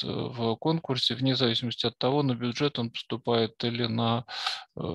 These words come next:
не бюджет. Вот, э, Творчество Достоевского, ну, оно может рассматриваться, но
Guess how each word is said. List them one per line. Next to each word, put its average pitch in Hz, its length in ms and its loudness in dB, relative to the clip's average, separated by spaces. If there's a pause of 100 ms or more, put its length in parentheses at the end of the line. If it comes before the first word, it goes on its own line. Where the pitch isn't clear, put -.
(100)
не 113 180 2
бюджет. 110 560 -4 (1300)
Вот, 110 640 -6 (120)
э, 117 420 4 (840)
Творчество 147 640 2
Достоевского, 147 880 2
ну, 151 280 2
оно 143 260 2
может 151 420 0
рассматриваться, 139 880 0
но 135 640 2